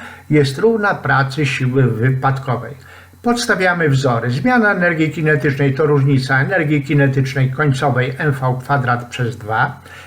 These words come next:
i początkowej zero. A praca siły wypadkowej to iloczyn siły przemieszczenia oraz kosinusa zawart-, kąta zawartego między siłą i przemieszczeniem. Powiedzieliśmy wcześniej sobie, że siła i przemieszczenie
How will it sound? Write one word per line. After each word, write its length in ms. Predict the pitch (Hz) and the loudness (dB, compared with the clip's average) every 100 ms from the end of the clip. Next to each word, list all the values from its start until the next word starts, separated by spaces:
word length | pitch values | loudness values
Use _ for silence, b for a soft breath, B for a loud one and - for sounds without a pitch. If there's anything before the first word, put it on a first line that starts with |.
| B | B
i 100 | 247 | 0
początkowej 1000 | 240 151 - 123 120 - 135 147 151 143 - - | 2 0 0 -2 -4 -2 0 2 0 0 -8 -6
zero. 480 | 131 143 131 113 - - B B B - | 0 2 2 0 -6 -18 B B B -6
A 80 | 135 | -4
praca 480 | - 214 240 208 147 | 0 0 0 0 -2
siły 380 | - 160 139 127 120 135 - | 0 2 2 2 -2 -6 0
wypadkowej 720 | 147 135 135 131 123 127 202 | 0 2 -2 -2 -2 -2 0
to 160 | 208 185 | 0 0
iloczyn 460 | 170 151 - 143 | 2 0 0 0
siły 480 | 131 - 147 135 135 - | 0 0 2 2 0 -6
przemieszczenia 920 | - 147 131 131 - 127 117 135 208 B B B B | -2 2 2 2 -2 -4 0 0 -2 B B B B
oraz 440 | - 208 185 135 - | 0 2 2 -2 -8
kosinusa 840 | - 233 240 233 190 185 - 185 | 0 0 2 -2 -2 -6 -2 0
zawart-, 500 | 143 143 127 127 127 - | 2 2 0 0 -2 -4
kąta 380 | 175 226 180 131 | -2 0 0 2
zawartego 540 | 131 123 120 202 202 | 2 0 -2 -2 2
między 560 | 143 139 147 131 131 B B - | 2 4 2 2 0 B B -10
siłą 520 | - 147 123 151 202 | -4 0 2 2 -2
i 100 | 190 | -6
przemieszczeniem. 720 | - 240 233 - 123 120 123 | -2 2 2 2 -2 -2 -2
Powiedzieliśmy 720 | - 233 220 151 151 135 143 131 | -2 0 2 2 2 0 0 -2
wcześniej 460 | - 120 - 147 | -4 -6 -4 -4
sobie, 340 | 139 156 214 180 | -2 0 2 2
że 220 | 147 135 | 0 -2
siła 280 | - 175 156 | -4 0 0
i 40 | |
przemieszczenie 760 | 135 135 123 120 160 156 135 | 0 -2 -2 -2 -2 0 -2